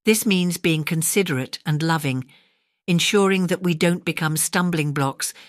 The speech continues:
that might lead them to act against their conscience. For instance, in the context of eating certain foods, it's essential to allow the weak to act according to their conscience.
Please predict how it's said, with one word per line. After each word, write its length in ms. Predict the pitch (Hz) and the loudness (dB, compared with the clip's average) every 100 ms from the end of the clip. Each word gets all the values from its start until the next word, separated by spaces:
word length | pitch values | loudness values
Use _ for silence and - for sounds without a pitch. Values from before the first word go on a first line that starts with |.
| _ - | _ -6
that 140 | 180 | 0
might 260 | 165 170 175 | 2 0 0
lead 300 | 180 175 170 | 0 0 -4
them 160 | 143 | -4
to 160 | 147 - | -6 -4
act 300 | 170 - - | -4 -4 -6
against 400 | 147 147 143 - | -4 -2 -2 -4
their 140 | 143 139 | -4 -4
conscience. 640 | 170 156 - 131 131 - _ _ _ _ _ _ _ _ - | -2 -2 -4 -6 -8 -12 _ _ _ _ _ _ _ _ -2
For 120 | 240 | 2
instance, 560 | 233 220 - 170 - - _ _ _ - | 4 2 -2 -2 -4 -10 _ _ _ 0
in 100 | 214 | 2
the 60 | 202 | 2
context 520 | 208 196 190 - - | 2 0 -2 -4 -4
of 100 | 175 | -4
eating 340 | 202 202 175 147 | -2 0 -2 -2
certain 380 | - 139 151 | -2 -2 -2
foods, 500 | 139 165 143 139 - - - _ _ | -2 -2 0 -2 -6 -14 -20 _ _
it's 160 | 165 185 | -4 -2
essential 480 | - 180 185 165 | 0 -2 -2 -4
to 120 | 147 143 | -2 0
allow 240 | 143 139 | 0 0
the 140 | 139 | 0
weak 440 | 139 156 196 - - | -2 -2 -4 -6 -6
to 180 | 151 143 | -2 -2
act 260 | 131 - | -4 -8
according 400 | 147 170 143 139 | -6 -2 -2 -2
to 120 | 139 139 | -4 -2
their 180 | 131 | -2
conscience. 640 | 135 165 151 - 123 - | -2 -4 -4 -6 -8 -8